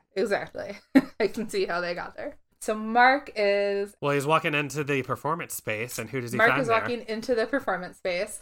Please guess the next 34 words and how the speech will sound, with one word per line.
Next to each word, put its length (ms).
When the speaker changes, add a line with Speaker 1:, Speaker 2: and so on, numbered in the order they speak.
Speaker 1:
um, 280
and 160
we 140
get 600
here 360
an 200
actually 520
great 440
use 600
of 480
the 100
silence 880
of 240
the 60
spoken 460
scenes 580
with 360
Mark's 520
very 340
awkward 480
introduction 720
to 320
Joanne, 640
who 140
is 200
Maureen's 460
new 140
girlfriend. 400
Um, 480
this 200
I 120
do 180
think 320
is, 460